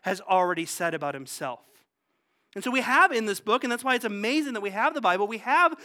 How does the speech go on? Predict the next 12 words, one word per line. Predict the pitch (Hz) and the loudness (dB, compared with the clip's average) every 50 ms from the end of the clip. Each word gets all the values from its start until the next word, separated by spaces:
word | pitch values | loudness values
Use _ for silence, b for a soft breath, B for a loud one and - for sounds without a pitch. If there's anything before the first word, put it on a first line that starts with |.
| B B B B | B B B B
the | 185 208 | -4 -4
authoritative | 214 208 - - - 214 190 202 220 247 262 262 - - - 180 175 170 185 190 180 170 151 | -4 -4 -6 -6 -4 -2 0 2 2 0 0 -2 -6 -12 -8 -8 -6 -6 -6 -8 -10 -14 -14
word | 151 156 151 151 160 160 156 B B B B B B B | -10 -10 -8 -6 -8 -8 -10 B B B B B B B
of | - 185 196 180 180 170 | -8 -8 -8 -10 -10 _
God, | - 220 254 269 233 175 - - _ _ _ _ _ _ _ _ _ _ _ _ _ _ _ _ _ | -6 -6 -4 -4 -6 -6 -10 -14 _ _ _ _ _ _ _ _ _ _ _ _ _ _ _ _ _
the | 185 208 | -10 -10
very | 220 208 175 175 202 196 208 214 226 254 269 277 269 b b b b b | -10 -10 -12 -12 -10 -8 -6 -6 -6 -6 -6 -8 -10 b b b b b
words | - 165 170 170 175 196 190 196 226 | -14 -10 -8 -6 -6 -6 -6 -6 -10
of | 220 220 | -10 -8
God | 262 247 240 220 - | -6 -4 -4 -4 -4
to | 190 165 | -8 -8
direct | 147 170 156 151 147 160 165 202 233 - _ - | -8 -8 -8 -6 -4 -4 -4 -4 -4 -8 _ -20